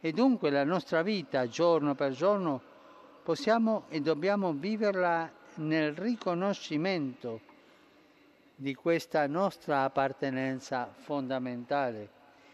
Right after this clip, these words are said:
e nella riconoscenza del cuore verso il nostro Padre che crea ognuno di noi singolarmente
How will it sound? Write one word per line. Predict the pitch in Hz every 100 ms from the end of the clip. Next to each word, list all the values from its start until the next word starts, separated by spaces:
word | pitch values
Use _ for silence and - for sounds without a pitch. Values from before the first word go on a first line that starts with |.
| -
e | 156
nella | 160 165 160
riconoscenza | 151 190 240 208 175 151 - 180 185 165 160
del | 143 135 127
cuore | - 180 196 170 135 - - - -
verso | 139 135 -
il | 135
nostro | 139 147 - 139
Padre | 120 165 185 170 156 139 - - - - - -
che | - 135
crea | - 160 180 175 135
ognuno | 131 143 165 160
di | 135 127
noi | 139 156 156 151 151 151 - - - -
singolarmente | - - 147 127 127 131 151 165 139 139 165 165 156 - 156 156